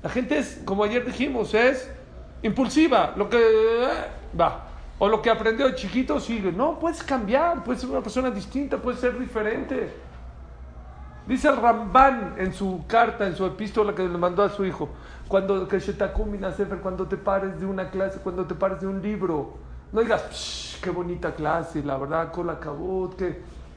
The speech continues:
no, no, no. Piensa, esto que escuché o esto que leí, ¿cómo lo puedo aplicar en mi vida? Esa es una persona inteligente.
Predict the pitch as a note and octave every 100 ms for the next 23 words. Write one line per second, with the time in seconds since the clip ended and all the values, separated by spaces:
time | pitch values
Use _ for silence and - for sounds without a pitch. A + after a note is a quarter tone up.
0 | - F#3+ G3+ G#3 G#3+ A3 E3 - - E4
1 | D#4+ - - - - - - A3 A3 F#3
2 | D3 - G3+ G3+ - F3+ - E3+ - G3
3 | E3 E3+ F3+ G3+ - D#3 D3+ F3 - F#3
4 | F#3+ G3 D#3+ F3+ E3+ C#3+ C#3 E3+ D#3 D3
5 | C#3 C#3 A#2+ - - - - - - -
6 | - A3+ D#4+ D4 C#4 A3 A#3+ - D3+ G3+
7 | F3+ D3 C#3+ - D3+ B2+